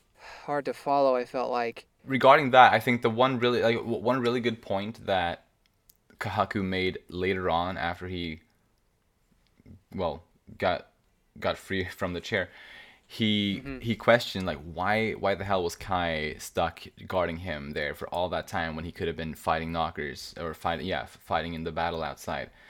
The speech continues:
Speaker 2: Like, it, it really seemed like such a waste of time, I feel. And I agreed completely with Kahaku when he made that point.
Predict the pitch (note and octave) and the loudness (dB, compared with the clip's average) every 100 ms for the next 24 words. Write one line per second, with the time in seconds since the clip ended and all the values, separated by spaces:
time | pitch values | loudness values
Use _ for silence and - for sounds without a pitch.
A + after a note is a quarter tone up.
0 | - - E2 F#2+ - _ - G#2 G2 - | -12 -8 -6 -6 -10 _ -8 -8 -8 -12
1 | A2 A2+ B2 C3+ - G#2+ G#2 F#2+ E2 - | -4 0 0 0 -4 -6 -4 -2 -4 -2
2 | G2 - F2 E2 F2+ - D2 - F#2+ F#2 | -2 -2 -6 -4 -6 -6 -12 -6 -2 -2
3 | G1+ - - _ _ - _ - G2+ F#2+ | -4 -12 -18 _ _ -20 _ 2 2 2
4 | - - - - _ _ _ - G2 F#2 | -8 -12 -14 -20 _ _ _ -4 2 2
5 | F2 G2 F#2+ E2 - G2 E2+ G2+ F#2 E2 | 0 -2 -4 -4 -8 -10 -8 -8 -6 -8
6 | E2+ D2+ - - F2+ F2+ F2 E2 E2 E2+ | -6 -8 -10 -14 -6 -6 -6 -8 -8 -6
7 | F#2+ A2 - - - G1+ - | -4 -4 -6 -8 -14 -14 -18